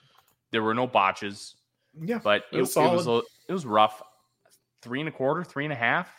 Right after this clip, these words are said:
Speaker 1: Like, it was a solid match. Like, I, I didn't ha-, I really had no complaints other than it was very shtick heavy. But
Speaker 2: Yeah.
Speaker 1: for what they did, it was very good.
Speaker 2: Yeah.
Speaker 1: And, uh, if you can get that out of Saraya consistently,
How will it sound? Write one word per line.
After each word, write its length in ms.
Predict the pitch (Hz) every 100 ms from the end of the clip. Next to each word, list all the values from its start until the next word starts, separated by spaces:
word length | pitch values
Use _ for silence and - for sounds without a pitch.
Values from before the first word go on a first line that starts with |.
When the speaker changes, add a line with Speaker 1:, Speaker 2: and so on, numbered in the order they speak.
| _
Speaker 1:
Like, 300 | 113 113 - _ _ _ _
it 80 | 160
was 140 | 165 196
a 80 |
solid 380 | 196 - 139 196
match. 500 | 220 302 - - - _ _ -
Like, 220 | 170 214 _ -
I, 140 | 156 - -
I 120 | 135 143
didn't 220 | 202 190
ha-, 140 | 175 -
I 160 | 113 139
really 300 | 156 160 175
had 140 | 170
no 140 | 151 170
complaints 500 | 180 147 127 170 - _ _ _ _
other 220 | 131 151
than 200 | 151 147 151
it 120 | 139
was 260 | 131 139
very 260 | 120 113 123
shtick 400 | - - 220 233
heavy. 320 | 101 87 87 - - - _ _
But 120 | 127
Speaker 2:
Yeah. 40 | 120
Speaker 1:
for 80 | 143
what 220 | 127 147
they 80 | 180
did, 200 | 160 285
it 40 |
was 180 | 175 139
very 220 | 143 180
good. 240 | 170 82 - _ _ _ _ _ _ _
Speaker 2:
Yeah. 180 | - 90 _ _ _ _ _
Speaker 1:
And, 240 | 123 120 123
uh, 280 | 131 131 123 -
if 180 | - 123
you 120 | 151
can 140 | 175 180
get 200 | 160 -
that 200 | 131 131
out 140 | 131
of 60 | 127
Saraya 420 | - 117 117 110
consistently, 800 | - 98 - 120 147 147 160